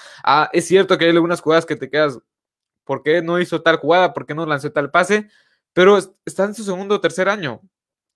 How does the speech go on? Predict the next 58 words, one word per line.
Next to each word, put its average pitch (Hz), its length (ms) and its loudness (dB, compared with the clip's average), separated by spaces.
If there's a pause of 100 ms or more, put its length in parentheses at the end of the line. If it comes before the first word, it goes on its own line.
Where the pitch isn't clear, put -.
(200)
Poco - 240 0
a 147 80 -4
poco 196 240 0
va 185 60 6
a 180 40 6
ir 180 60 2
aprendiendo. 139 680 -2 (480)
Así 160 260 -6
que 190 220 -6
creo 196 180 0
que 175 160 -2
Josh 165 200 -2 (100)
Allen 165 420 0
va 156 100 4
a - 20 4
destrozar 160 440 -2
a 160 40 2
los 147 160 -6
Patriots. 175 600 -2 (1080)
Y 196 180 -6
sería 170 380 2
la 170 80 4
revelación 147 680 0
y 160 120 -2
decir, 151 360 -4
"Este 170 200 -6
es 202 40 -4
el 180 60 -8
presente, 180 320 -8
viejo". 151 240 -2
O 117 100 -4
sea, 135 140 0
este 139 140 -6
es - 60 -4
el - 80 0
presente. 151 440 -2
Los 123 200 -8
Bills 208 260 -2
son 202 180 -8
el 190 80 -14
presente, 170 420 -4
los 147 160 -4
Pat-, 170 240 0
los 135 300 -6
Patriots 180 560 -2
de 139 120 -2
Bill 156 180 0
Belichick 165 560 -2
y 135 120 -10
Tom 180 420 0
Brady, 160 320 2
que 127 120 -4
ya 131 180 0
Tom 127 280 -4
Brady 135 160 0
ya 127 100 0
se 131 80 -8
fue, 156 320 -2